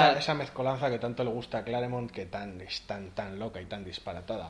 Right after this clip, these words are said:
Speaker 2: Hemos tenido también un número tres de Starlight, que es una colección que sigue funcionando sorprendentemente muy bien, pese a que sea de Millar, que a veces es, es raro, porque antes era como,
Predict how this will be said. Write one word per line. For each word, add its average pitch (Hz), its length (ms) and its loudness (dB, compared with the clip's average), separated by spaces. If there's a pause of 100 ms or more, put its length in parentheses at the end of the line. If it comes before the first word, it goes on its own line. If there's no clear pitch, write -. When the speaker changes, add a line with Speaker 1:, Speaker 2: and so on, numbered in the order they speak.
(720)
Speaker 2:
Hemos 113 280 -6
tenido 113 240 -6
también 117 320 -4
un 107 80 -6
número 101 260 -8
tres 95 240 -10
de 92 100 -10
Starlight, 139 680 4
que - 100 -6
es - 140 -6
una 90 100 -8
colección 92 380 -10
que 90 80 -12
sigue 95 200 -8
funcionando 110 720 -10
sorprendentemente 139 1000 2
muy 127 160 2
bien, 147 400 2
pese 107 240 -4
a 95 80 -6
que 101 80 -10
sea 113 160 -2
de 110 100 -4
Millar, 117 420 0 (440)
que - 80 -16
a 90 60 -10
veces 98 280 -10
es, - 440 -10 (140)
es 92 200 -12
raro, 110 340 -2
porque 95 240 -8
antes 113 320 -8
era 120 140 0
como, 110 180 -4